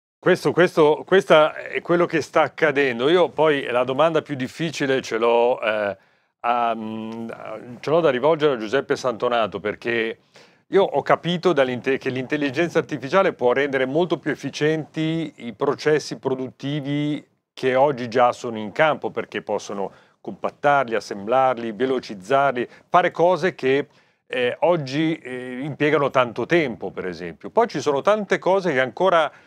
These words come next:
Eh, non so che l'intelligenza artificiale può fare. Lo scoprirò forse tra tanti anni, così come, eh, oggi scopriamo certe attività su cui eravamo preoccupati o timorosi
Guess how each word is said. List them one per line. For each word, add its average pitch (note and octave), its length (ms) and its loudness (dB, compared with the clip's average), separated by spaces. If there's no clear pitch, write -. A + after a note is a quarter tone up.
Eh, B2 300 -4
non D3+ 360 -2
so - 500 0
che A#2+ 200 -2
l'intelligenza B2 840 -2
artificiale A2+ 640 -2
può G2 160 -10
fare. E2+ 440 -4
Lo E3+ 120 0
scoprirò F#3 420 2
forse E3+ 400 -2
tra B2+ 160 0
tanti C#3 300 0
anni, F#3 200 2
così D3 300 -2
come, C#3 360 0
eh, B2+ 440 0
oggi F#3+ 360 2
scopriamo D#3 1040 2
certe D3+ 400 0
attività C#3+ 640 2
su - 240 -10
cui C#3 340 0
eravamo A#2+ 1040 0
preoccupati B2 880 0
o G#2+ 80 -6
timorosi C#3+ 880 0